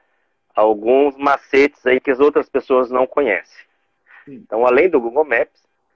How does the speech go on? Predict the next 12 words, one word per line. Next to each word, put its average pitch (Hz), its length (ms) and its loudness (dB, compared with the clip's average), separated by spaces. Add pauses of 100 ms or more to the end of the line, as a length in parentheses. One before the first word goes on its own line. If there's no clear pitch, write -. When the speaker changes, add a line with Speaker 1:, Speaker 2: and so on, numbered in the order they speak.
(320)
Speaker 1:
você - 180 -12
tem 107 340 -4
lá 101 200 0
dentro 107 460 -2
do 123 120 -4
Google 107 260 -6
Drive, 95 420 0
você - 160 -20
tem 90 260 -8
o 95 60 -4
My 104 340 -2
Maps, 113 420 -8